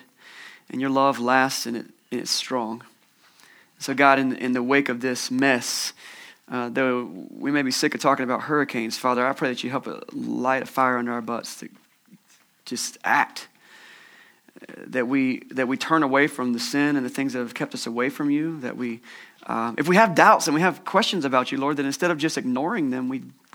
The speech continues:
lean into them and we ask the questions. And Lord, that as we move forward as a, as a city and as a church family,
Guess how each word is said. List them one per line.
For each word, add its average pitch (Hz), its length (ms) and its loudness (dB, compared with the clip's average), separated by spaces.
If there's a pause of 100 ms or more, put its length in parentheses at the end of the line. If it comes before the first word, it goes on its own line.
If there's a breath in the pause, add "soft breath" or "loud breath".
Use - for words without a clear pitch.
(300)
lean 170 200 0
into 226 260 -6
them - 180 -12
and 73 200 -16
we - 140 -16
ask - 300 -8
the - 60 -12
questions. - 540 -14 (1120 loud breath)
And 135 140 -6
Lord, 151 160 -2
that 135 120 2
as 127 120 -2
we 147 140 0
move 160 240 2
forward 147 340 -2
as 127 140 -2
a, - 160 -14 (240)
as 127 160 -10
a 117 60 -12
city 175 540 -2
and 135 80 -8
as 123 120 -8
a - 20 -14
church - 320 -8
family, 156 500 -4